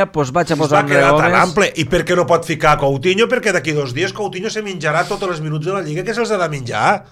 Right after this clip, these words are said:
Speaker 2: Coutinho s'ha de menjar tots els minuts de la Lliga. Ahir, el que, ahir, ahir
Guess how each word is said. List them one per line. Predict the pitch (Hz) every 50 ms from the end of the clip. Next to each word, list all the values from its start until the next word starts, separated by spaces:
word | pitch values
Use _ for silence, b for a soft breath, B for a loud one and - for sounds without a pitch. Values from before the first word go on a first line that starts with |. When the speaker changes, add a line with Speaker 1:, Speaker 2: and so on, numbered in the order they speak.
| b b b b b b b b b b b b b
Speaker 2:
Coutinho | - 190 208 202 - 170 151 147 156 143
s'ha | 156 160
de | 165
menjar | 175 180 180 180
tots | 185 185 185
els | 185
minuts | 196 202 202 175
de | 196 208
la | 220
Lliga. | 220 208 202 196 220 226 190 - b b b b b b b b b
Ahir, | - 131 165 208
el | 233 220
que, | 226 202 185
ahir, | 175 170 170 - 147 139 147 139 120 151
ahir | 147 147 165 185